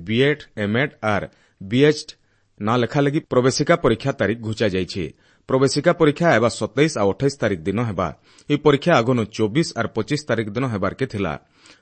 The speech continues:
ପରୀକ୍ଷାର ଆଡମିଟ୍ କାର୍ଡ ଇ ମାସର ବାଇଶ ତାରିଖ ନୁ ମିଲବା। ଇ ବାବଦେ ଉଚ୍ଚଶିକ୍ଷା ବିଭାଗ ତରଫୁ ବିଦ୍ୟାର୍ଥୀମାନଙ୍କୁ ଜଣେଇ ଦିଆଯାଇଛି। ରାଜ୍ୟରେ ଏକାଶୀ ଜଣ ସରକାରୀ ମୃତ୍ତିକା ସଂରକ୍ଷଣ ଅଧିକାରୀଙ୍କୁ ନିଯୁକ୍ତି ଦିଆଯିବା। ଏଥିଲାଗି ଓଡ଼ିଶା ଲୋକସେବା ଆୟୋଗ ଓପିଏସ୍ସି ତରଫୁ ଗଲାକାଲି ବିଜ୍ଞପ୍ତି ବାହାରିଛି।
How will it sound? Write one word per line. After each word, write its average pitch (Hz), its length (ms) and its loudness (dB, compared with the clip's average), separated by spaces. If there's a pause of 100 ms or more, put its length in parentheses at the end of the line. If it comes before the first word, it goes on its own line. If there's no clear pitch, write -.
ପରୀକ୍ଷାର 139 440 2
ଆଡମିଟ୍ 120 380 0
କାର୍ଡ 165 160 2
ଇ 117 80 -4
ମାସର 110 320 -2
ବାଇଶ 107 340 0
ତାରିଖ 92 260 -2
ନୁ 110 100 -2
ମିଲବା। 92 360 0 (400)
ଇ 143 80 2
ବାବଦେ 147 300 4
ଉଚ୍ଚଶିକ୍ଷା 123 560 -2
ବିଭାଗ 131 280 -2
ତରଫୁ - 320 -2 (360)
ବିଦ୍ୟାର୍ଥୀମାନଙ୍କୁ 123 800 0
ଜଣେଇ 123 300 0
ଦିଆଯାଇଛି। 85 480 -2 (720)
ରାଜ୍ୟରେ 139 400 4
ଏକାଶୀ 127 380 2
ଜଣ 175 180 2
ସରକାରୀ 123 420 0
ମୃତ୍ତିକା 120 480 -2
ସଂରକ୍ଷଣ 104 520 -4 (100)
ଅଧିକାରୀଙ୍କୁ 123 540 -2
ନିଯୁକ୍ତି 104 420 -4
ଦିଆଯିବା। 90 420 -2 (380)
ଏଥିଲାଗି 156 400 2
ଓଡ଼ିଶା 113 360 2
ଲୋକସେବା 113 460 -2
ଆୟୋଗ 135 240 2 (160)
ଓପିଏସ୍ସି 147 480 0
ତରଫୁ 143 380 -2
ଗଲାକାଲି 113 420 0
ବିଜ୍ଞପ୍ତି 101 480 -4
ବାହାରିଛି। 95 420 -4